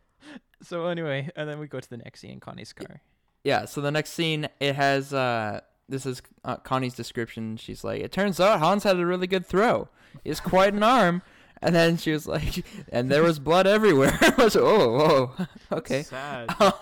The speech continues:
Speaker 3: I'm s-, I'm glad they didn't dwell on that because that must have been terrible. <laughs>
Speaker 2: Yeah.
Speaker 1: Yeah.
Speaker 2: And Eugene was, like, freaking out as he rushed Katrina to the emergency room.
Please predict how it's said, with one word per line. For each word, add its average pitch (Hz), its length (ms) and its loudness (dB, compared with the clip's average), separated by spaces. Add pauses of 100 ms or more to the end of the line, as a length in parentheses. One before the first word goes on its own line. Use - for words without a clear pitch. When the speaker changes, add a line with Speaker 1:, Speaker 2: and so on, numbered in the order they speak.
(160)
Speaker 3:
I'm 175 60 -12
s-, 175 180 -14
I'm 196 120 -6
glad 240 200 0
they 233 80 0
didn't 208 160 -4
dwell 151 220 -2
on 139 160 -2
that 131 180 -6
because 147 160 -14
that 196 80 -14
must 170 140 -14
have 123 80 -20
been 107 180 -16
terrible. 107 500 -14
<laughs> - 40 -18 (680)
Speaker 2:
Yeah. 143 260 2 (240)
Speaker 1:
Yeah. - 40 -12 (320)
Speaker 2:
And 160 140 -2
Eugene 202 260 0
was, - 260 -6
like, 160 200 -2
freaking 170 480 -4
out 143 160 0
as 139 160 -4
he 147 100 -2
rushed 139 460 -2
Katrina 139 400 -8
to 135 160 -8
the 123 340 -4 (200)
emergency 131 540 -6
room. 135 480 -4